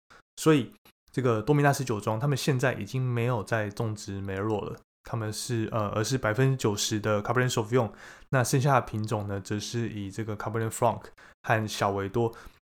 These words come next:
Petit Verdot 为主。那除了这个葡萄品种之外呢，之外呢，小莫他也试着把他在波尔多学到的这个酿酒的技术和理念，把它灌注在，呃，多米纳斯酒庄所酿出来的葡萄酒里面。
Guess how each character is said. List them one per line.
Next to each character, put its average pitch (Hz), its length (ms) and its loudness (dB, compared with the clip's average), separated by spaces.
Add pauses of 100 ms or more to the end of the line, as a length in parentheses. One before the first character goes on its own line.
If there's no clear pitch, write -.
Petit - 260 -2
Verdot 110 460 2 (280)
为 101 120 -4
主。 - 260 -8 (1000)
那 190 140 10
除 170 240 6
了 143 60 8
这 151 100 6
个 147 220 8
葡 - 120 0
萄 123 140 2
品 139 180 2
种 127 160 2
之 120 220 0
外 127 240 4
呢， 107 280 -2 (180)
之 - 100 0
外 139 220 6
呢， 107 320 -2 (380)
小 113 220 4
莫 147 220 6
他 147 140 2
也 120 120 4
试 127 300 2
着 113 140 0
把 101 180 0
他 120 240 -2
在 117 240 0
波 120 220 2
尔 104 40 2
多 107 240 0
学 104 280 -4
到 117 200 2
的 101 220 -4
这 98 100 -10
个 107 120 -6
酿 120 200 0
酒 107 80 -4
的 95 120 -4
技 104 260 -4
术 101 300 -4 (400)
和 117 240 0
理 104 160 -2
念， 113 240 -4 (420)
把 107 100 -2
它 123 120 2 (160)
灌 117 200 4
注 113 200 0
在， 104 320 0 (100)
呃， 101 260 -2 (120)
多 127 100 2
米 117 120 2
纳 113 200 0
斯 110 160 -6
酒 98 180 -6
庄 107 220 -2
所 101 160 -6
酿 110 260 -2
出 107 200 -6
来 98 80 -2
的 95 120 -6
葡 - 160 -8
萄 101 160 -2
酒 101 160 -6
里 95 120 -6
面。 95 200 -8